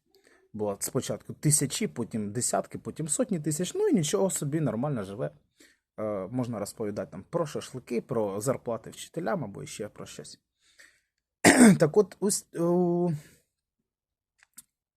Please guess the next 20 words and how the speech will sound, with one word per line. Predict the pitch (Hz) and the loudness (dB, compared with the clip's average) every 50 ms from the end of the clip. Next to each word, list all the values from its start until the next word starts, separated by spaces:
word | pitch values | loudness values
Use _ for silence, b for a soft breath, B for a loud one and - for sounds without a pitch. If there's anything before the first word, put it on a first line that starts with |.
| _ - | _ 2
у | 180 180 | 2 4
Залужного | 143 160 147 165 208 233 196 185 160 156 147 120 | 6 6 4 6 6 6 6 6 6 6 4 2
цього | - - - 117 123 160 170 | 2 -2 -4 -2 0 0 0
вміння, | 151 123 113 110 123 156 170 156 151 147 135 110 85 82 95 | 0 0 0 0 0 2 2 4 4 4 2 2 -2 -4 -8
ну, | 104 113 117 120 123 | -8 -8 -8 -6 -4
якось | 120 135 131 - - 107 98 | -4 -4 -4 -2 -2 -4 -4
бракує, | 95 98 95 113 123 135 131 - - 135 120 104 92 87 - - - - - - | -4 -6 -2 0 0 0 0 0 0 0 0 0 0 -4 -6 -10 -16 -20 -16 -14
як | 110 92 92 - - | -10 -10 -10 -10 -8
на | 95 90 | -10 -10
мене. | 90 80 - - - - - - _ _ _ B B B B B B B B | -10 -10 -12 -16 -20 -20 -20 -20 _ _ _ B B B B B B B B
До | 117 117 | 2 4
речі, | 143 170 160 151 - 135 - - - - _ _ _ _ _ _ _ - | 6 6 6 4 2 0 -2 -2 -4 -10 _ _ _ _ _ _ _ -14
дивіться | 113 117 135 143 147 139 120 - - 113 98 95 92 90 - - - _ _ - | -4 0 2 4 4 4 2 0 -2 -2 -2 -2 -2 -6 -10 -16 -20 _ _ -8
мою | 120 113 120 120 110 107 | -4 -2 0 0 0 -2
пісню, | - - 202 233 - - 196 165 151 151 151 - _ _ _ - | -4 -4 -4 -4 -2 -2 -2 -2 -4 -6 -10 -14 _ _ _ -12
яка | 107 101 101 - 101 | -10 -10 -8 -8 -8
називається | 101 101 98 107 101 98 - - | -8 -6 -6 -6 -6 -6 -6 -6
"Брехня", | 113 110 143 143 127 - - - 127 139 - 233 208 | -2 2 2 2 2 0 -2 -4 -4 -2 -2 -2 -4
слухайте | - - 123 131 160 165 - 170 127 - 123 | -4 -4 -4 -4 -4 -2 -4 -4 -4 -4 -6
її | 120 117 107 104 104 - | -6 -6 -6 -8 -10 -10